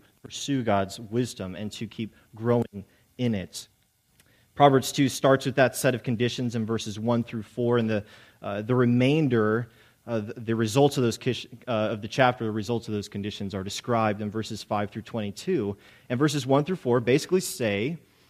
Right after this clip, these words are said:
if you diligently and prayerfully pursue wisdom,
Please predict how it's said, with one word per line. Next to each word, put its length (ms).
if 200
you 140
diligently 920
and 460
prayerfully 640
pursue 400
wisdom, 680